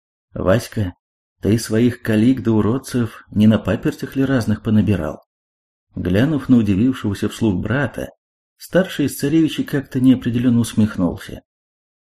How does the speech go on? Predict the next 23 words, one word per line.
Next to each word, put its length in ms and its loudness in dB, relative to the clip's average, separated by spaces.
а 120 0
затем 340 -2
указал 500 -2
переправить 800 -2
будущих 400 -2
землемеров 760 2
в 60 -8
Александровскую 680 -2
слободу 580 -8
под 240 -4
теплое 400 0
крыло 360 -2
боярышни 580 0
Домны 360 2
Дивеевой. 720 -4
Видать, 480 0
у 40 -4
них 200 0
весь 200 0
рост 260 -2
у 100 4
Мишка 340 2
пошел. 480 -6